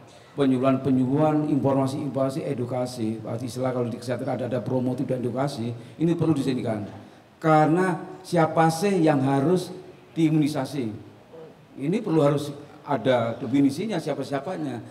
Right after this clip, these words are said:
Kemudian andai kata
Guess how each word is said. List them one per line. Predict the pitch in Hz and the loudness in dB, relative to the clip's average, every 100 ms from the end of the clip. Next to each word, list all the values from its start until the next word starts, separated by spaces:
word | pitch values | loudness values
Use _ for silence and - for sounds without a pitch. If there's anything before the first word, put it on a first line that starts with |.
| - - - | -20 -20 -4
Kemudian | 160 165 170 170 214 208 170 117 107 - - - - - - - | 2 4 4 4 4 6 4 2 -2 -8 -16 -20 -20 -20 -16 0
andai | 156 151 156 156 156 | 2 4 4 4 2
kata | 147 143 175 165 123 104 - | 2 2 4 4 4 0 -8